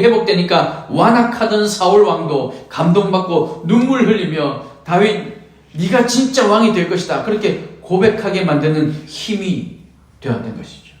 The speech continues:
그러므로 저와 여러분은 믿음의 본질을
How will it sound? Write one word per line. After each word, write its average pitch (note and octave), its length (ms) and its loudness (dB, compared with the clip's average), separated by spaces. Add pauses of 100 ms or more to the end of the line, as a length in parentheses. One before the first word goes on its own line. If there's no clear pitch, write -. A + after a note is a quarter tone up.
(600)
그러므로 C3+ 340 0
저와 C#3+ 260 4
여러분은 D3 500 4 (220)
믿음의 D3+ 920 0
본질을 E3+ 920 2